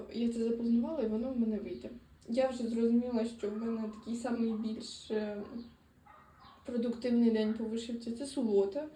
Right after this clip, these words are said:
Я от прям сідаю зраночку і до самого вечора вишиваю. Вчора в ведмедиках я так вишила тисячу шістсот чимось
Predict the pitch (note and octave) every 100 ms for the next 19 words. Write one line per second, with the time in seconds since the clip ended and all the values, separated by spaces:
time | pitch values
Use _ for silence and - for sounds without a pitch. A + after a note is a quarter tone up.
0 | - - - B3 A3+ A3+ G#3 G#3 - G3+
1 | G#3+ G#3+ B3+ C#4 D4 D#4 - - - F#3+
2 | A#3+ A#3 A#3 A3 A3 A#3+ A#3 E4 - B3
3 | A#3 - - - - - - - - -
4 | - D#4 E4 C#4+ B3+ G#3+ A3+ A#3+ C4+ A#3
5 | A3+ A3+ F3+ - C4 - A3+ - A#3+ B3+
6 | A#3 A#3 - - - A#3 - - A3+ G#3+
7 | -